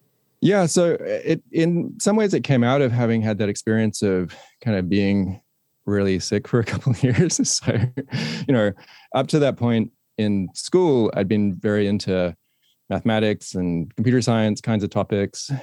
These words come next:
Um, and I think going through that experience made me realize that there are all sorts of things that we just don't understand. Uh, and I wanted to study things that, you know, are sort of genuinely mysterious.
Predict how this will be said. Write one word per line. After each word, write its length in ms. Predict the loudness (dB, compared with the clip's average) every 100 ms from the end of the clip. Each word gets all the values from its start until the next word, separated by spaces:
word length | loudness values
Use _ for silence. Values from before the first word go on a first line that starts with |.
| -12 -14 -4
Um, 460 | -2 0 0 -2 -6 -10 -14 -4
and 400 | 0 2 2 0 _ _ _ _ _ -4
I 60 | 0
think 260 | 0 0 2
going 280 | 4 4
through 200 | 2 2
that 100 | 2
experience 580 | 0 -2 -2 0 0 -2
made 140 | -2 -2
me 80 |
realize 460 | 0 0 0 0 -2
that 100 | -2
there 180 | 0 0
are 60 |
all 220 | 0 -2 -4
sorts 180 | -4
of 100 | -4
things 280 | -4 -4 -4
that 100 | -4
we 80 | -4
just 260 | -4 -6 -8 _ _ _
don't 340 | -2 -2 -4 -8 _
understand. 720 | -2 -2 0 0 2 0 0 -6 -8
Uh, 280 | -4 -2 -2
and 140 | -2 -2
I 40 |
wanted 360 | 0 0 -2 -4
to 340 | -2 0 -2 -6 _ _ _ _ _
study 400 | -10 -2 0 0
things 460 | -2 -2 -2 -2 -4
that, 240 | -4 -4 -8 _ _ _ _ _ -2
you 60 | 0
know, 80 |
are 120 | 2 2
sort 160 | 0
of 120 | -2
genuinely 480 | -2 0 0 0 0
mysterious. 760 | -2 -2 -4 -2 -4 -6 -12